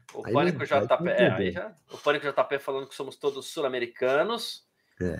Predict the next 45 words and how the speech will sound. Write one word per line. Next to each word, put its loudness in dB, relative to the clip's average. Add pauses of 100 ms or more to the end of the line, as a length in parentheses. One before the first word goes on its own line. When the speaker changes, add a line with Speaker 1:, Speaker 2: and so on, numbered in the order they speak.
Speaker 1:
E 2
o 8
Speaker 2:
E -4
Speaker 1:
Thiago 6
Speaker 2:
o 8
outro 8
Speaker 1:
Barreto, 4
Speaker 2:
beleza. 4
Speaker 1:
cara, 8
só 2
de 0
ter 0
um -2
sul-americano -4
no -6
grid -14
nessas -8
novas -6
corridas -8
já -6
tá -8
muito -12
bom. -2
É, -4
é -4
uma -2
forma 6
de -2
Speaker 2:
Olimpíada, 8 (280)
Speaker 1:
representação. 8 (580)
Speaker 2:
e 6
Olimpíada 8
também, 4
eu 2
falei 2
só 2
automobilismo, 4
a 2
Olimpíada 6
também 2
é 4
legal, 6
os -4
sul-americanos, 0
né? 2